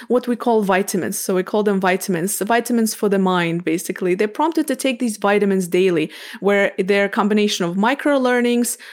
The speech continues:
short readings, video interactions, as well as access to different information and access to a coach, which is a really important aspect. Although the learning is individualized, at the end of the day, it cannot be just a traditional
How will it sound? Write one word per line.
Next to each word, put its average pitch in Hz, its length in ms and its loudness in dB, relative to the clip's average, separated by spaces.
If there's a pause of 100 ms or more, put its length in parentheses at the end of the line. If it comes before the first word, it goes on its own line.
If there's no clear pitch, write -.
short 294 460 0
readings, 226 680 0
video 233 480 2
interactions, 202 960 0 (340)
as 214 200 -2
well 208 380 2
as 190 460 0 (140)
access 220 380 0
to 220 140 -2
different 214 320 0
information 269 640 -2
and 320 240 0
access 262 380 -2
to 233 160 2
a 202 60 4
coach, - 460 -2 (280)
which 247 180 0
is 254 100 0
a 254 60 2
really 240 240 2
important 214 460 0
aspect. - 480 -4 (260)
Although 339 360 4
the 240 120 2
learning 233 380 2
is 220 120 0
individualized, 185 840 0
at 202 140 0
the 233 80 4
end 269 140 2
of 285 80 0
the 240 100 2
day, 185 280 2
it - 240 -2
cannot 262 340 0
be 247 140 -2
just 226 280 -2
a 202 40 -2
traditional 214 800 0